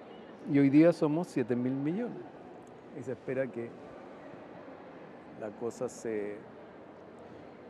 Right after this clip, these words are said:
se aplane en alrededor de nueve mil millones.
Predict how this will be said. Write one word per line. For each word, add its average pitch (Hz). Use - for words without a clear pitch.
se -
aplane 123
en 117
alrededor 117
de 117
nueve 117
mil 117
millones. 113